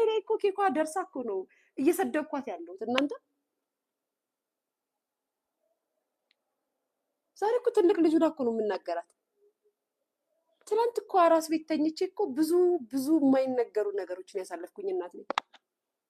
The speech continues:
የምርሽ ነው። በራሴ ሳዝን ሳለቅስ ህፃን ልጅ ገና ደም የሆነች ልጅ እኮ አልሰድባትም ነበር አይደለ?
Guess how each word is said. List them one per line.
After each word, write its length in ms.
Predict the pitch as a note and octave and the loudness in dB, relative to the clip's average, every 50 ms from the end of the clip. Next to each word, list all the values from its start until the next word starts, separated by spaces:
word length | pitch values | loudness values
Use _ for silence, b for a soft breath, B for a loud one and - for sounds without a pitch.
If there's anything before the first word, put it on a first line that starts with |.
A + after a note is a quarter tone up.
| _ _ _ _ _ _ _ _ _ _ _ _ _ _ _ _ _ _ _ | _ _ _ _ _ _ _ _ _ _ _ _ _ _ _ _ _ _ _
የምርሽ 340 | B3 A#3 A#3+ C4 C#4+ D#4+ D#4+ F#4 | -2 0 2 2 0 0 0 0
ነው። 180 | G#4+ C5+ E5+ - _ _ _ _ _ _ _ _ _ _ _ _ _ _ _ _ _ _ _ _ _ _ G3+ F#3 | 0 0 -2 -8 _ _ _ _ _ _ _ _ _ _ _ _ _ _ _ _ _ _ _ _ _ _ -6 _
በራሴ 420 | C4 B3+ C4+ C#4 D4+ D#4+ F4+ F#4 - D#4 B3 A3 | 0 2 2 2 0 0 -2 -2 -2 -4 -4 -4
ሳዝን 500 | - - A#3 B3+ C#4+ E4 - G4 B4 A#4+ - _ _ _ _ _ _ _ _ _ _ _ _ _ _ _ _ | -4 -2 0 2 2 2 2 0 -2 -2 -6 _ _ _ _ _ _ _ _ _ _ _ _ _ _ _ _
ሳለቅስ 480 | - - C4 B3+ C4+ D4+ D4+ - A4 - - - - _ _ _ _ | -4 0 2 2 2 0 -2 -4 -10 -12 -14 -20 -20 _ _ _ _
ህፃን 440 | C#4+ D4 - - - - D#4 C#4+ | -6 -6 -6 -4 2 2 4 4
ልጅ 140 | C4+ C4 B3 - | 4 0 0 0
ገና 200 | C4 B3+ B3+ B3 A#3+ A#3 - - _ G3+ G3 | 0 0 0 0 -2 -4 -6 -8 _ -20 -4
ደም 220 | - C4 C4+ C4+ | 0 0 0 0
የሆነች 260 | C4 B3 A#3+ B3 B3 - | 0 0 0 -2 -2 -4
ልጅ 140 | B3+ - C#4 | -10 -10 -10
እኮ 100 | - - | -10 -10
አልሰድባትም 520 | A4+ A4 - C4+ - G3 G3+ G#3 _ - | -10 -6 -6 -8 -6 -6 -12 -14 _ -12
ነበር 220 | - F#3+ - G#3+ A#3 | -12 -8 -6 -4 -4
አይደለ? 220 | D4 F#4+ A#4+ B4+ | -4 -4 -6 -8